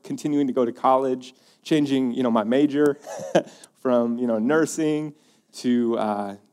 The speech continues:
intercultural and urban missions, and, uh, just saying, "Okay, I know that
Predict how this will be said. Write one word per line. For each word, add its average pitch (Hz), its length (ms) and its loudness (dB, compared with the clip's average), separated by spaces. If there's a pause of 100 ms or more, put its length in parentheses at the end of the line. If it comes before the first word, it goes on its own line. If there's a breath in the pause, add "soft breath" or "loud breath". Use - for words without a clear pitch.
(240)
intercultural 131 840 0
and 110 140 -4
urban 127 380 0
missions, 156 580 -8 (960)
and, 110 240 -6
uh, 104 240 0
just - 180 -8
saying, 117 160 -4
"Okay, 117 240 -4
I 101 80 -4
know 120 160 -2
that 120 320 0